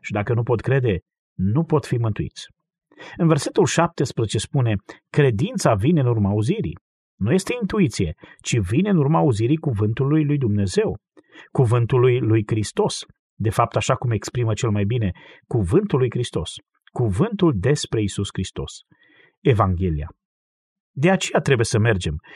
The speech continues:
Și credeți-mă, cum v-am mai spus, dacă oamenii de afară trăiesc după lumina pe care o au,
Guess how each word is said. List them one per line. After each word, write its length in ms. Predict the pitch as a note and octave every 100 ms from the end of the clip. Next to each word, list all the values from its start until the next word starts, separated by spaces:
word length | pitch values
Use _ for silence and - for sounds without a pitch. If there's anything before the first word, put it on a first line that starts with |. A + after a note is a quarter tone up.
| - - -
Și 160 | -
credeți-mă, 580 | - A#3 A3+ A#2 B2 G#2 - - - _ _
cum 220 | - E3+
v-am 180 | C3+ D3
mai 140 | C3 B2
spus, 300 | - E3+ A2
dacă 260 | B2 -
oamenii 300 | D#3+ B3+ A#3
de 60 | E3
afară 420 | C3+ F3+ D#3+ A2 - _
trăiesc 340 | - C3 F3+
după 220 | C#3+ C#3+ C3
lumina 360 | A#2 C3 F#3
pe 140 | C#3+ B2
care 220 | B2 G#2+
o 120 | F#2
au, 240 | F#2 E3